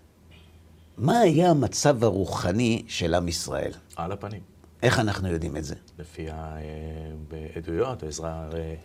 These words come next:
Speaker 2: העלה
Speaker 1: נכון,
Speaker 2: אותם ל-,
Speaker 1: נכון.
Speaker 2: לישראל, שהם נשואים לגויות.
Speaker 1: האנשים שעלו מבבל עם עזרא לארץ ישראל, חלק גדול מהם היה מחללי שבתות, דורכים גיטות בשבת, עושים משא ומתן בשערי ירושלים, נשואים
Speaker 2: ואיך,
Speaker 1: לנשים
Speaker 2: איך
Speaker 1: לא
Speaker 2: בשבעים
Speaker 1: יהודיות.
Speaker 2: שנה קורה דבר כזה?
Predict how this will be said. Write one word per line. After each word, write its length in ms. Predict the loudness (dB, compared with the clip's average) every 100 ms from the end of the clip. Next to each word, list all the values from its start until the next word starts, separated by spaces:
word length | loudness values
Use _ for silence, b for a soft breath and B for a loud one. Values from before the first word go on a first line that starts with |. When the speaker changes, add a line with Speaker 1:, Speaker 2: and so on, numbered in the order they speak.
| -4
Speaker 2:
העלה 120 | 0
Speaker 1:
נכון, 200 | 4 2
Speaker 2:
אותם 240 | 0 -4 -2
ל-, 140 | 2
Speaker 1:
נכון. 300 | 2 4 4
Speaker 2:
לישראל, 180 | 2 0
שהם 220 | -4 -4
נשואים 280 | -4 -2 -2
לגויות. 260 | 0 4
Speaker 1:
האנשים 540 | 6 6 4 4 2 4
שעלו 480 | 6 8 8 6 6 2
מבבל 640 | 0 2 2 4 6 6
עם 140 | 4 2
עזרא 320 | 0 4 6
לארץ 360 | 6 2 0 -2
ישראל, 560 | -4 -2 0 0 -2 -8 -20 b b 0
חלק 280 | 6 8 8 6
גדול 460 | 4 6 6 6
מהם 400 | 4 0 -2 -4 -4
היה 200 | 4 6
מחללי 640 | 6 2 2 2 4 4
שבתות, 600 | 4 2 2 0 0 -2 -2
דורכים 500 | 0 2 2 2 4
גיטות 400 | 4 4 2 2
בשבת, 640 | -2 2 2 4 4 4
עושים 300 | 0 -2 0
משא 240 | 0 2 4
ומתן 500 | 4 2 0 0 0
בשערי 460 | 0 2 2 4
ירושלים, 800 | 2 2 -2 0 2 4 2 0
נשואים 360 | -2 2 4 6
Speaker 2:
ואיך, 180 | 6 4
Speaker 1:
לנשים 260 | 2 2
Speaker 2:
איך 80 | 6
Speaker 1:
לא 60 | 8
Speaker 2:
בשבעים 200 | 8 6
Speaker 1:
יהודיות. 320 | 4 4 4
Speaker 2:
שנה 120 | 2
קורה 220 | -2 -8
דבר 240 | -8 -8 -10
כזה? 240 | -12 -10